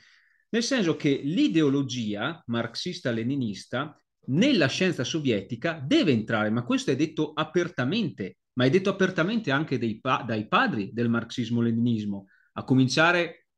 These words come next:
non solo da Marx, ma anche da Engels, anche da Lenin, e poi via via da tanti politici. La lotta di classe deve permeare le scienze.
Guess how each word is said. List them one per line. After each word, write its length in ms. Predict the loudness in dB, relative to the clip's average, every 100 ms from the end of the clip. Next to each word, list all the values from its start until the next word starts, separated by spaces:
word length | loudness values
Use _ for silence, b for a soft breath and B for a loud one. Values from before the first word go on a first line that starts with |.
| -4
non 160 | -2
solo 240 | 0 0 0
da 120 | 0
Marx, 360 | 2 0 -2 -4
ma 100 | -2
anche 180 | -2 -4
da 160 | -2
Engels, 420 | -2 0 -2 -2
anche 240 | -4 -6 -6
da 120 | -4
Lenin, 400 | 0 0 2 0
e 100 | -2
poi 200 | -2 0
via 120 | 0
via 160 | 0 -2
da 140 | -4
tanti 320 | -4 -4 -6
politici. 640 | -6 -4 -4 -10 -12 -10 -10 b b b b _
La 180 | 2 2
lotta 300 | 0 -2 -4
di 140 | -2
classe 800 | -2 -2 -2 -6 -4 -2 -4 -10 _ _ _ _ _
deve 520 | -2 2 4 2 -4
permeare 640 | -2 -2 0 -2 -2 -4 -6
le 140 | -4 -4
scienze. 720 | -2 -6 -6 -12 -10 -10